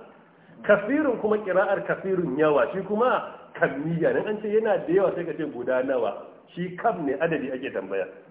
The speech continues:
Don ka ce kasirun, sai mu ce nawa zunubin. To kaga duka biyu suna shiga, duk inda aka tara abu yayi yawa, to ai yana girma. Duk inda ku abu aka ce ya girma,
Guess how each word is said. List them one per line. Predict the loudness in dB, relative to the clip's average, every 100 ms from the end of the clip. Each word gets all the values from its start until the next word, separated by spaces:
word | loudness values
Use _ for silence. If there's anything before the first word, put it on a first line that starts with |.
| -4
Don | 0 2
ka | 0
ce | 0 -2
kasirun, | -2 -2 0 -2 -2
sai | -4
mu | -4
ce | -4
nawa | -2 0 0 -2
zunubin. | -6 -8 -10 -14 -20 -20 _ _ -20 -20 -18 -8
To |
kaga | -2 0 2
duka | 2 2
biyu | 2 0
suna | 0 0
shiga, | 0 -2
duk | -2
inda | -4 -2 -2
aka | -4 0
tara | 4 4 4
abu | 0 -2
yayi | 0
yawa, | 2 4 2 -2 -4
to | -2
ai | 2
yana | 4 4 2
girma. | -4 -8 -10 -12 -20 -20 -20 -12 0
Duk | 0 2
inda | 4 6
ku | 4
abu | 0 0
aka | 0 -2 0
ce | 0
ya | 4 2
girma, | 2 -2 0 0